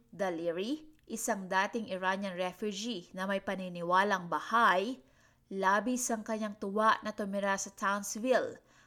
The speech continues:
matapos ng mahaba-habang paglipat at paninirahan sa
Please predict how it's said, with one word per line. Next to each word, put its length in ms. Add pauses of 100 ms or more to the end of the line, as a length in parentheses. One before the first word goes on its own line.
(120)
matapos 880
ng 160
mahaba-habang 880
paglipat 640 (500)
at 140 (100)
paninirahan 840
sa 180